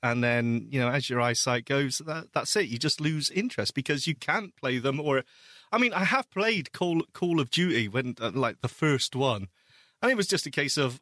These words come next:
"Oh, I'm getting shot. I have no idea where it's coming from." And it, it, it just echoed real life so much 'cause I'm just following walls, feeling for doors.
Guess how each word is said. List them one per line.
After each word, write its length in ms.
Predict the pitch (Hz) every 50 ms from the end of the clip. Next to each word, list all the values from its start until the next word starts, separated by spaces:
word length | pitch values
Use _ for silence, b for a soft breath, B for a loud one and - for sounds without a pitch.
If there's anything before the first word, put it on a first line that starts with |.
| _ -
"Oh, 160 | 143 127 120
I'm 120 | 120 113
getting 180 | 113 123 98 113
shot. 340 | 107 - 120 113 113 113 _ _
I 60 | 120
have 120 | 117 101
no 140 | 117 127 127
idea 240 | 123 117 117 117 113
where 100 | 107 110
it's 120 | 113 98
coming 320 | - - 120 113 104 110 101
from." 260 | - - 117 113 113 B B B B B B B
And 120 | 175 190
it, 80 | 208 - -
it, 260 | 185 180 190 180 190 185
it 120 | 233 226
just 240 | - 262 262 240 - -
echoed 400 | - 190 - - 202 190 175 139
real 300 | 143 151 185 185 175 175
life 300 | 180 202 220 214 202 -
so 180 | - - 156 123
much 240 | 113 117 101 -
'cause 140 | - - 135
I'm 100 | 151 151 135
just 220 | 156 165 - -
following 500 | - - 175 165 170 170 160 156 139 139
walls, 440 | 135 165 160 151 156 151 147 143 -
feeling 360 | - - 170 160 151 156 151
for 140 | 135 - 143
doors. 560 | 123 - 185 196 170 123 104 101 95 - -